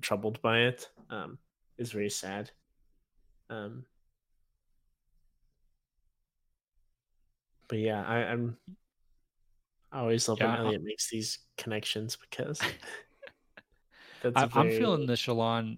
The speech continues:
Speaker 2: I'm feeling the Shallan sympathy too, actually, 'cause she's in this scene, but then also in present day Shallan, she's, she's actively suppressing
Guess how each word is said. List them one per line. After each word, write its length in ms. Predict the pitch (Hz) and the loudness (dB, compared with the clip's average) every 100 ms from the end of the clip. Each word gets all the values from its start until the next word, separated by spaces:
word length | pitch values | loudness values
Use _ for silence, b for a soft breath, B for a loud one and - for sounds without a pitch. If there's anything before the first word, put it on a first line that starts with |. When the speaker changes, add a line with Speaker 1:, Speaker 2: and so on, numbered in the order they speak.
| - | -6
Speaker 2:
I'm 100 | 123 | -6
feeling 340 | - 208 151 117 | -4 -4 -2 -2
the 80 | |
Shallan 380 | 101 113 107 104 | -2 -2 0 0
sympathy 440 | - 110 101 98 92 | -2 -6 -6 -8 -6
too, 480 | - 104 101 92 - | -4 -4 -2 -6 -8
actually, 400 | 95 98 - 98 | -8 -6 -6 -8
'cause 380 | - - 98 - b b b _ | -10 -8 -8 -10 b b b _
she's 540 | - - 120 117 - - _ _ _ _ _ _ _ _ _ - | -10 -6 -4 -4 -8 -12 _ _ _ _ _ _ _ _ _ -6
in 160 | 120 120 | -2 0
this 160 | 165 | 2
scene, 380 | - 143 135 117 | 2 2 2 2
but 160 | 120 110 | 0 0
then 120 | 113 | -2
also 340 | 117 160 233 | 0 -2 0
in 120 | 123 | -2
present 300 | - 117 131 | -4 -8 -6
day 80 | 117 | -6
Shallan, 500 | 104 107 101 101 98 - - | -6 -4 -2 -2 -4 -10 -4
she's, 520 | - 127 127 123 - _ _ _ _ _ _ _ _ _ - | -4 -4 -6 -8 -12 _ _ _ _ _ _ _ _ _ -8
she's 280 | - 127 - | -6 -6 -6
actively 440 | 123 156 214 190 | -8 -6 -4 -2
suppressing 840 | - 107 - - 117 - 92 90 | -2 -4 -4 -2 -2 -2 -6 -8